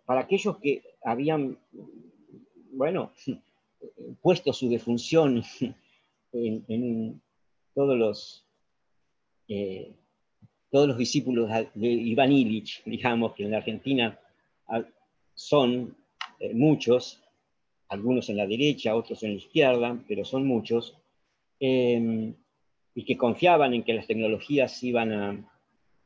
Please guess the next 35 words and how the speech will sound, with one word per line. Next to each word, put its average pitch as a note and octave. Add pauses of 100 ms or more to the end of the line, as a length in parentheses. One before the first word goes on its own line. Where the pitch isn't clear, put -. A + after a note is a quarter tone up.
(200)
en G2+
forma A#2+
remota, A2+
a G#2
reemplazar A2 (260)
a G2+
esa G#2+
vieja A2
vaca A#2
sagrada G#2+
que G#2
era G#2
la G#2
escuela A2+
para - (320)
Iván G#2
Illich A2+
y G#2
sus -
seguidores. B2 (440)
Bueno, A3+ (840)
eh, C#3+
no, D#3+
no, D3+
no D#3+
ha D#3+
sido D3
así C#3+
la B2+
cosa. B2+ (140)
No, B2+
no, C3+
efectivamente, C#3+ (360)
mm, A#2 (1200)
eh, A#2+